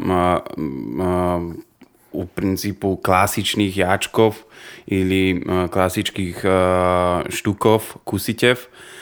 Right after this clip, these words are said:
a, s kojimi smo prošli, mislim, jako puno po cijelom svijetu. A, mi smo imali a, čuda, a,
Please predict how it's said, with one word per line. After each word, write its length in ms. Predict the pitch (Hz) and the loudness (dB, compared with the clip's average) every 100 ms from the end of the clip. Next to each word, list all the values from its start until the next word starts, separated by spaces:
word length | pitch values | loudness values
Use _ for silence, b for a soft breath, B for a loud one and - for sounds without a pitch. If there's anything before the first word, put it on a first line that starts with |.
| B B | B B
a, 720 | - 92 92 92 92 90 90 92 | 0 4 4 6 6 4 2 0
s 100 | - | 0
kojimi 400 | 104 98 95 92 | 2 4 2 -2
smo 560 | - 95 92 92 92 95 - - 98 | 0 2 2 2 -2 -6 -12 -14 -10
prošli, 420 | - 90 90 - 90 | 0 2 2 -2 -2
mislim, 760 | 90 85 - 90 87 87 82 - | -2 -4 -4 -2 0 -2 -4 -6
jako 520 | 73 90 90 92 95 | -4 0 2 2 -2
puno 340 | - 92 92 | -4 -2 0
po 120 | 90 92 | 0 -2
cijelom 360 | - 90 92 | 0 0 0
svijetu. 640 | - 95 104 107 113 107 101 - - | -2 0 2 2 2 0 -2 -8 -4
A, 580 | 87 87 87 87 85 85 - - - - - - - | 2 4 4 4 2 -2 -6 -12 -14 -14 -12 -12 -12
mi 340 | - - 90 90 | -10 -6 -4 -4
smo 240 | - 95 | -2 0
imali 420 | 95 95 92 92 - B B B B B B - | 0 0 0 -4 -8 B B B B B B -8
a, 140 | 90 87 85 87 87 | -4 0 2 0 -2
čuda, 560 | - 92 92 92 90 90 90 107 - | -4 -6 0 2 4 2 -2 -10 -10
a, 140 | 87 | -4